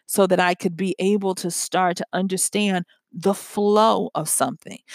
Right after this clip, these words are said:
This is how a lot of people are able to construct and deconstruct things. Now, learning the flow of something takes time. Let me give you an-, another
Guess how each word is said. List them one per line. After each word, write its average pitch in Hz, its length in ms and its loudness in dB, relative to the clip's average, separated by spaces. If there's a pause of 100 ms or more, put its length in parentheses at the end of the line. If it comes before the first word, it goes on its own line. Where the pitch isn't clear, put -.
(180)
This 262 200 6
is 311 140 2
how 196 280 4
a 165 100 2
lot 175 340 4
of 202 200 -2
people 247 440 0
are - 240 -2
able 202 300 0
to 180 200 -4
construct 202 800 0
and 160 240 -6
deconstruct 180 880 -4 (320)
things. - 520 -4 (320)
Now, 196 200 2 (420)
learning 262 480 2
the 226 140 2
flow 220 640 2
of 180 120 -4
something 170 440 -4
takes - 460 -8
time. 196 520 -2 (420)
Let 196 280 2
me 247 100 0
give 214 220 0
you 220 200 0
an-, 208 280 0
another 196 680 0